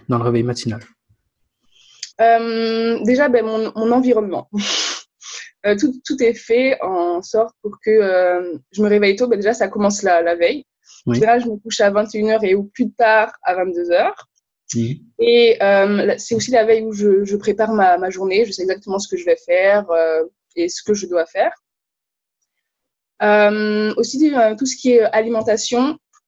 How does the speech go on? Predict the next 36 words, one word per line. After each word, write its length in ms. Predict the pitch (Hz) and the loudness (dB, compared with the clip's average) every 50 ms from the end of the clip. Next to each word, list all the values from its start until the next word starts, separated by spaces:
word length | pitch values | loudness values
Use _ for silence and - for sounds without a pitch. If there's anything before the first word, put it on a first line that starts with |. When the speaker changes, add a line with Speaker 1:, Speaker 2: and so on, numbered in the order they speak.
| _ _ _ | _ _ _
Speaker 2:
et 220 | - 208 214 214 208 | -2 0 2 2 0
sommeil, 440 | 208 - 208 190 180 180 214 - _ - | 0 0 0 0 0 -2 -4 -8 _ -12
parce 140 | 170 175 | -10 -8
que 340 | - - 196 190 185 185 180 - | -4 -2 0 0 0 0 -2 -4
pour 120 | - 202 | -6 -2
moi, 460 | 202 208 208 208 214 214 214 208 - - - | 0 2 2 2 2 2 2 0 -2 -4 -4
euh, 360 | 175 170 160 156 143 123 104 - - - _ _ _ - | -4 -2 0 0 0 -2 -4 -6 -8 -12 _ _ _ -20
c'est 180 | - 135 - 180 | -16 -12 -6 -4
la 100 | 170 170 | -4 -4
base. 400 | 170 160 147 - - 233 214 208 208 | -2 -2 0 0 0 -2 -4 -4 -2
<laughs> 60 | 254 - - - 262 294 - - 370 | -2 -2 0 0 0 -2 -2 -4 -6
Speaker 1:
Mm. 640 | 370 - 277 262 240 226 254 - - - - - 208 | -4 -4 -4 -6 -6 -10 -12 -16 -18 -20 -20 -18 -16
Speaker 2:
Si, 140 | 202 208 208 | -14 -14 -8
si 120 | - - | -4 -4
on 180 | 247 226 220 214 | -2 0 0 -2
ne 40 | 220 | 0
dort 220 | 208 214 214 214 | 0 0 -2 -2
pas 120 | - 208 208 | -2 -4 -2
bien, 440 | 208 202 214 214 220 233 254 269 285 | -2 0 0 0 2 0 -2 -4 -6
si 100 | - - | -10 -10
on 40 | |
ne 20 | 190 | -6
s'alimente 480 | - 196 208 208 208 202 196 208 202 - | -4 -4 -2 -2 -2 -2 -2 -4 -4 -2
pas, 320 | 220 226 233 240 254 269 - - 160 | 0 2 2 2 2 0 -2 -4 -4
euh, 260 | 160 147 110 101 - - - _ | -2 -2 -2 -2 -4 -6 -8 _
c'est, 320 | - - - - 190 190 196 | -18 -14 -8 -4 -2 -2 -2
je 120 | 196 - 165 _ _ _ - | -2 -6 -12 _ _ _ -10
pense 180 | - 226 - - | -8 -8 -8 -6
que 100 | - 208 | -6 -8
c'est 380 | 208 - - 196 190 185 170 | -8 -6 -4 -2 0 0 0
assez 260 | - 180 196 - - | 0 -2 -4 -4 -4
difficile, 400 | 220 220 254 262 254 - - 269 269 | -2 -2 -2 -2 -4 -4 -2 0 2
voire 160 | 226 208 202 | 2 2 2
impossible 420 | 220 220 214 214 208 - 233 208 202 | 0 -2 -2 -8 -10 -10 -10 -8 -4
de 140 | 196 190 190 | -4 -4 -4
se 100 | - | -4